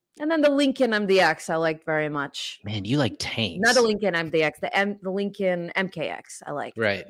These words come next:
Speaker 2: You like big
Speaker 1: Right.
Speaker 2: cars. <laughs>
Speaker 1: Yes, I do. I do. It, it, you feel safer on the road.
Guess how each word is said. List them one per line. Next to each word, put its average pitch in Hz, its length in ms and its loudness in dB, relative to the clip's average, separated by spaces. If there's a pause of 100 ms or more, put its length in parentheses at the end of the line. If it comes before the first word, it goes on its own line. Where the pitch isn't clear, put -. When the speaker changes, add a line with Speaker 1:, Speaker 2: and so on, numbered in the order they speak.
(140)
Speaker 2:
You 143 100 0
like 185 120 2
big 147 80 0
Speaker 1:
Right. 139 140 2
Speaker 2:
cars. 92 400 -4 (220)
<laughs> - 80 4 (420)
Speaker 1:
Yes, 202 260 4
I 233 140 8
do. 247 580 8
I 196 180 6
do. 180 480 4 (100)
It, 233 180 2
it, 247 100 4
you 247 120 0
feel 330 220 -2
safer 180 420 -4
on 170 160 -6
the 156 120 -6
road. 156 360 -6